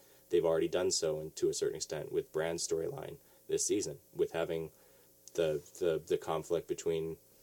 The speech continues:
like, the thing, that line, like, "The, the power that powers them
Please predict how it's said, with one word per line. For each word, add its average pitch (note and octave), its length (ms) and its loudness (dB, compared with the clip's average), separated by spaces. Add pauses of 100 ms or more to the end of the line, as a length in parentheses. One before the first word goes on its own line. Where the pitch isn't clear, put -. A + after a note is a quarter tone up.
(140)
like, F2+ 140 -4 (220)
the A2 80 4
thing, C3 260 8
that B2+ 160 8
line, A#2 340 4
like, F#2 200 -2 (240)
"The, A2 180 4 (140)
the A#2+ 120 6
power C3 380 4
that A2 180 2
powers B2 380 2
them F2 300 0